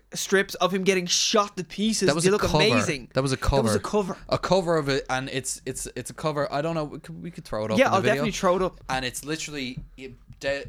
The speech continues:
Speaker 2: uh, Bloodshot is sitting there. Oh, I should lean into my microphone when I'm doing this. Um,
Speaker 1: You
Speaker 2: Blood-,
Speaker 1: should.
Speaker 2: Bloodshot is sitting there, and his arm is hanging off, and he's just shot to pieces or whatever.
Speaker 1: Looks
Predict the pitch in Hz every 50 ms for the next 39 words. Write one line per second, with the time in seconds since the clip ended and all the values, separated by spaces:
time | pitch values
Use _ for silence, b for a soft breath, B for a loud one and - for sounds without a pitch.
0 | 123 120 117 117 117 113 113 110 - _ _ - 131 139 - - 143 131 123 117
1 | 110 - - - 135 131 127 120 117 110 107 104 101 - - 175 170 - - -
2 | 113 110 107 101 95 - - - 107 107 107 107 104 - - - 113 107 107 110
3 | 113 110 113 113 113 120 131 135 - - - - 123 123 123 120 120 117 117 -
4 | - - - - 165 - 147 165 135 - - - B B - - 160 175 - -
5 | 185 165 143 131 - - - 156 156 160 147 127 120 117 107 - B B B B
6 | B - 120 117 117 - - 117 113 - - 120 120 123 131 131 139 139 135 -
7 | 131 131 131 131 131 131 127 127 127 131 131 127 127 - 104 95 170 - - 113
8 | - - - 131 120 120 - - 120 - - 113 113 120 - - 127 127 123 127
9 | 131 131 131 131 135 135 135 139 196 190 190 - - -